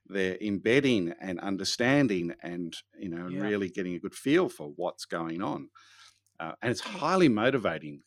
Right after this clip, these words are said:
Speaker 1: especially if you can see in the stories that progress is being made, right?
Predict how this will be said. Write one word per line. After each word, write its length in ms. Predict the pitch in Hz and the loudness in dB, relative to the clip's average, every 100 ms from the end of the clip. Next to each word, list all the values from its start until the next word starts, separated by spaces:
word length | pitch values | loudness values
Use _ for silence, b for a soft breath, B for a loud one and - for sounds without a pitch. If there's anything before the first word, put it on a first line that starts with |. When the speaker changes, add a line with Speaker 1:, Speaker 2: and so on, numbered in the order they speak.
| - | -14
Speaker 1:
especially 360 | - 147 - | -2 -2 0
if 100 | 170 | -2
you 80 | 151 | -2
can 240 | - 110 104 | -2 -4 -4
see 720 | - - 123 123 120 117 110 _ _ _ _ _ _ _ - | -8 -2 2 4 4 2 -4 _ _ _ _ _ _ _ -4
in 340 | 113 101 95 - | 0 0 -2 -4
the 80 | |
stories 840 | - - 127 131 110 69 82 95 - | -6 -4 -2 0 0 -2 -8 -10 -6
that 200 | 95 - | -6 -6
progress 680 | - 123 135 135 95 73 - | 0 6 6 6 2 -2 -4
is 120 | 78 | -6
being 320 | - 82 76 | -8 -6 -6
made, 300 | 76 65 - - _ _ _ | -10 -12 -16 -20 _ _ _
right? 300 | - 80 | -12 -10